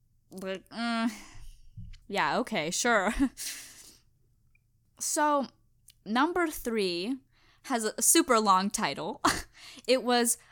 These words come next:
"I was disinterested in him, her, because they were obsessed with me, and now that they realize that the relationship was fucked up, they decide to break it off and go independent. But then all of a sudden, the male lead takes interest." So yeah, that's the whole title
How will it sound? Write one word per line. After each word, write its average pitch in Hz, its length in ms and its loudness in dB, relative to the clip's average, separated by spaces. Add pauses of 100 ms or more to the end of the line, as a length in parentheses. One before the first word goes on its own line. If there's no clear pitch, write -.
(120)
"I 285 120 10
was 349 220 6
disinterested 330 640 2
in 277 160 2
him, 277 260 2
her, 262 260 0
because 240 340 -2
they 226 160 2
were 220 100 2
obsessed 269 480 0
with 262 160 -4
me, 247 280 -2
and 202 180 -2
now 226 180 6
that 247 140 -4
they 202 160 -2
realize 240 600 0
that 190 100 -12
the 185 120 -6
relationship 196 680 -4
was - 160 -8
fucked 170 340 -8
up, 302 300 -2 (240)
they 220 100 -2
decide 240 380 0
to 247 100 -2
break 226 300 0
it 233 80 2
off 185 360 2
and 196 200 -4
go 196 180 2
independent. 165 680 -6 (520)
But 202 220 0
then 302 220 6
all 254 240 8
of 226 60 0
a 233 80 2
sudden, 262 580 4 (320)
the 240 80 4
male 220 300 6
lead 202 240 -4
takes 190 260 0
interest." - 680 -10 (520)
So 233 120 -4
yeah, 220 200 6
that's 220 240 4
the - 80 -2
whole 226 180 0
title 180 420 0